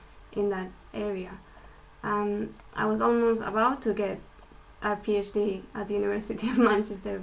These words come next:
but we were not successful with the interviews and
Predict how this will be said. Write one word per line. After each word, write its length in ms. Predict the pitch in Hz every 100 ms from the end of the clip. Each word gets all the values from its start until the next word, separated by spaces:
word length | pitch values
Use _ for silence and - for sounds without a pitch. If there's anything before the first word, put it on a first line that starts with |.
| 196
but 180 | 196 196 - - - - - - -
we 140 | 214
were 140 | 208 214
not 140 | 214 -
successful 640 | 220 220 214 202 - 202
with 320 | 196 202 202 - - - -
the 100 | 202
interviews 580 | 208 214 208 196 202 196
and 300 | 196 196